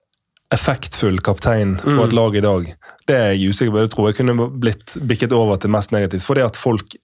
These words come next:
Speaker 1: i dag er annerledes.
Speaker 2: Ja, det er det jeg også føler. Hvis vi hadde hatt Roy Keane i,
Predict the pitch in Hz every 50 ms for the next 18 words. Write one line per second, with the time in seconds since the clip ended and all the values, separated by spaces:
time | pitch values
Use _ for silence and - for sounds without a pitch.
0 | _ _ _ - 110 101 101 95 92 90 - - 110 98 92 87 90 90 90 87
1 | 87 90 101 110 - 131 135 147 170 180 - _ - 143 143 143 160 165 160 135
2 | 110 113 131 156 143 - - - 120 135 135 113 98 107 - - 120 117 113 120
3 | 113 110 - - - - - - - - 226 147 123 117 113 113 - 139 127 113
4 | 107 104 107 107 101 104